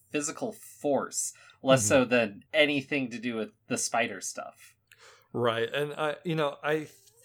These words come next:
Speaker 2: I think, you know, I don't wanna read too much into it, the, into this, and it might be reading too much into this,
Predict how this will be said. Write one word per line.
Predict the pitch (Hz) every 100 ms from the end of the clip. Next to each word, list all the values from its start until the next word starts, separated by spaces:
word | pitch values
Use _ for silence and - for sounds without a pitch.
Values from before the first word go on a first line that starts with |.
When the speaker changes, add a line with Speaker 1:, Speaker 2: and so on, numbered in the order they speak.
| - - _
Speaker 2:
I | 175
think, | 156 - 277 302 _ -
you | 202 160
know, | 135
I | 139
don't | 175
wanna | 160 147
read | 117 127 120 -
too | - - 123 120
much | 113 107 113 -
into | 117 110 107
it, | 107
the, | 117 110 - -
into | 147 135 123
this, | 107 95
and | 113 117
it | 127 127
might | 104 98 107 110
be | 104
reading | 98 101 101
too | -
much | 101 101
into | 107 107
this, | 101 -